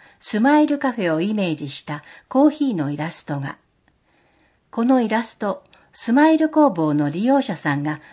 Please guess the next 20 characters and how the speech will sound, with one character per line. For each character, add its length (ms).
デ 160
ザ 160
イ 160
ン 40
し 100
て 100
い 120
ま 160
す。 260
ス 240
マ 160
イ 80
ル 120
工 260
房 240
の 280
ス 200
マ 180
イ 140
ル、 180